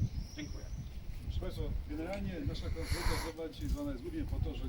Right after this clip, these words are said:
Speaker 2: chcemy wezwać Pana Prezydenta, żeby podjął podjąć działania takie, które albo unormują przepisy, wprowadzą nowe rozwiązania, które nam je-, to znaczy powiedzą, jak mają Polacy żyć, e, jak ma rząd rządzić i czego możemy się spodziewać, lub,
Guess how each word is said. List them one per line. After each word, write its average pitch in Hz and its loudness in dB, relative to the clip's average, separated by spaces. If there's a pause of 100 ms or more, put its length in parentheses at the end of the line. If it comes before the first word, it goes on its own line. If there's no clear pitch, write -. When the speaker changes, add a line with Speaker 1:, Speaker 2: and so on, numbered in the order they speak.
Speaker 2:
chcemy 269 -2
wezwać 269 -6
Pana 285 -2
Prezydenta, 277 -2
żeby 277 -2
podjął 285 -2
podjąć 269 -4
działania 277 0
takie, - 0
które 302 0
albo 185 6 (360)
unormują 285 6 (240)
przepisy, - -2 (680)
wprowadzą - 8
nowe 185 6
rozwiązania, 160 2
które 147 -2
nam 151 0 (260)
je-, 160 0 (240)
to - -6
znaczy 175 -4
powiedzą, 151 -4 (140)
jak - 0
mają 285 2
Polacy 277 4
żyć, - -2 (520)
e, 127 2
jak 131 0
ma 143 -2
rząd - -2
rządzić - 2 (560)
i 127 -2
czego 170 -4
możemy 151 0
się 147 -6
spodziewać, 123 -4
lub, 156 2